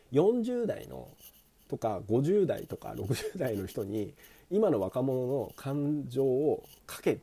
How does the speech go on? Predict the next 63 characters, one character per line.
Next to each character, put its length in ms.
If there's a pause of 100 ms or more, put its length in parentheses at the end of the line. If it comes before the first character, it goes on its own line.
言 100
わ 40
れ 60
て 60
も 80
多 100
分 140
書 120
け 120
な 80
い。 60 (120)
だ 120
か 120
ら、 300 (400)
あ 120
の、 160
も 180
う 20
一 120
つ 60
今 160
や 100
っ 40
て 180
る 140
北 220
川 140
悦 100
吏 20
子 80
さ 100
ん 140 (220)
の 160 (260)
ド 100
ラ 160
マ 80
が 80
あ 60
る 80
ん 80
で 60
す 60
け 100
ど、 180 (100)
全 260
然 140
ダ 80
メ 120
っ 20
て 420
う 140
ち 100
の 80
同 160
居 80
に 80
は 60
言 100
う 40
ん 60
で 60
す 100
よ。 80